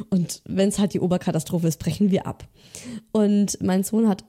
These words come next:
super gut mitgemacht. Er mag auch Massagen, das, äh, weiß ich, das passt ganz gut. Und nach dreißig Minuten hat er aber dann so gemeint, äh, jetzt, ähm, jetzt ist ihm langweilig, jetzt soll er bitte aufhören. Und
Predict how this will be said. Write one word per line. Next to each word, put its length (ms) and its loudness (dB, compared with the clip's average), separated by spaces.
super 500 -2
gut 300 0
mitgemacht. 680 -2
Er 100 0
mag 380 2
auch 200 -2
Massagen, 680 -2
das, 280 -4
äh, 100 -2
weiß 360 -2
ich, 100 -2
das 160 -16
passt 260 -6
ganz 220 -4
gut. 260 0
Und 340 0
nach 200 0
dreißig 420 0
Minuten 540 2
hat 140 0
er 100 4
aber 160 0
dann 160 2
so 160 0
gemeint, 540 2
äh, 420 4
jetzt, 460 -2
ähm, 480 2
jetzt 140 -2
ist 120 -2
ihm 160 4
langweilig, 560 2
jetzt 220 -4
soll 240 2
er 60 2
bitte 260 0
aufhören. 560 -2
Und 280 -2